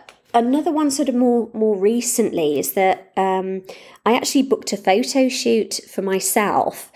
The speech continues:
um, which was so out of my comfort zone, um, because it was just me. You know, it wasn't me with my children or anything like that. It was actually a professional photo shoot,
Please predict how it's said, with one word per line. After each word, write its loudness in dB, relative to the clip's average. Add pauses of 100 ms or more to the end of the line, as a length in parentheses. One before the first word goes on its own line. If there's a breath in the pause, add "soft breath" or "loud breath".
(380 loud breath)
um, 0 (120)
which 2
was -2
so 2
out 0
of -8
my 0
comfort -4
zone, -2
um, -2 (800 loud breath)
because 2
it 0
was 0
just -4
me. 0 (160)
You 0
know, 2
it 4
wasn't 0
me 2
with 0
my -2
children 0
or -2
anything -4
like -4
that. -4 (420 loud breath)
It 2
was 2
actually 0
a 0
professional -2
photo -4
shoot, -4